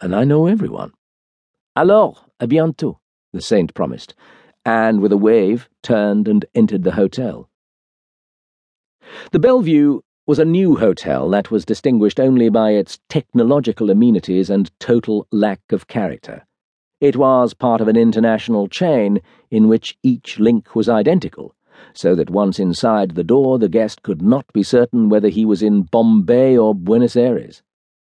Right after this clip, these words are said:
It had all the intimacy of an airport lounge and the welcoming friendliness of a police station charge room.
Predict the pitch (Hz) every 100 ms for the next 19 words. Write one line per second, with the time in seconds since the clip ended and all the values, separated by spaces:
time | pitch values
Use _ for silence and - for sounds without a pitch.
0 | _ 113 120 127 139 151 123 131 139 120
1 | 98 - 101 113 120 127 120 131 127 123
2 | 139 120 67 113 - _ _ _ 101 101
3 | 101 120 120 120 110 101 - 127 123 101
4 | 98 101 104 113 - 117 123 131 - -
5 | 127 123 131 113 - 147 151 101 67 57